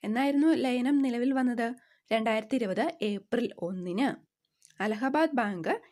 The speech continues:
ഇന്ത്യൻ ബാങ്കുമായാണ് ലയിപ്പിച്ചത്. ഓക്കെ, അപ്പോൾ ഇന്നത്തെ പത്ത് ക്വസ്റ്റ്യൻ കംപ്ലീറ്റ് ചെയ്തു. നിങ്ങൾക്ക് ഒരു സെക്ഷൻ യൂസ്ഫുൾ ആണെന്ന് വിചാരിക്കുന്നു. നിങ്ങളുടെ ഫീഡ്ബാക്ക് അറിയിക്കാൻ മറക്കരുത്. Thank you.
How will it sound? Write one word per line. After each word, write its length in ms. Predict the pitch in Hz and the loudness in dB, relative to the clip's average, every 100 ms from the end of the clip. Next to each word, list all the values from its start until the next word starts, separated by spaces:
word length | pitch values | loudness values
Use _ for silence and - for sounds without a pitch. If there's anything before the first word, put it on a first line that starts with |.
| _ | _
ഇന്ത്യൻ 500 | - 247 254 359 403 | -2 2 4 4 4
ബാങ്കുമായാണ് 1040 | 311 240 214 214 196 190 175 349 523 _ 208 | 2 0 -2 -2 -4 -4 -4 -4 -6 _ -8
ലയിപ്പിച്ചത്. 600 | 185 185 156 - 151 143 - _ _ _ _ _ _ - | -8 -8 -10 -8 -10 -10 -12 _ _ _ _ _ _ -8
ഓക്കെ, 140 | 349 294 | -2 0
അപ്പോൾ 220 | 208 214 | 0 -4
ഇന്നത്തെ 300 | 220 214 262 | -6 -6 -4
പത്ത് 240 | 240 220 247 | -4 -2 -2
ക്വസ്റ്റ്യൻ 300 | 233 240 240 | -2 -4 -4
കംപ്ലീറ്റ് 340 | 208 208 214 | -2 -4 -4
ചെയ്തു. 380 | 254 240 494 - - _ - | -2 0 -2 -4 -20 _ -10
നിങ്ങൾക്ക് 160 | 220 226 | -6 -4
ഒരു 80 | |
സെക്ഷൻ 320 | 233 202 - 233 | -4 -6 -4 -6
യൂസ്ഫുൾ 320 | 220 214 226 | -6 -4 -4
ആണെന്ന് 160 | 226 220 | -2 -4
വിചാരിക്കുന്നു. 540 | 214 214 208 214 233 392 - | -4 -4 -4 -4 -4 -4 -6
നിങ്ങളുടെ 240 | 220 208 | -8 -8
ഫീഡ്ബാക്ക് 400 | 208 202 208 196 | -8 -6 -8 -6
അറിയിക്കാൻ 280 | 214 208 214 214 | -8 -8 -8 -6
മറക്കരുത്. 560 | 196 180 226 208 - - _ _ - | -6 -8 -8 -6 -8 -10 _ _ -10
Thank 180 | 208 196 | -10 -10
you. 60 | - | -14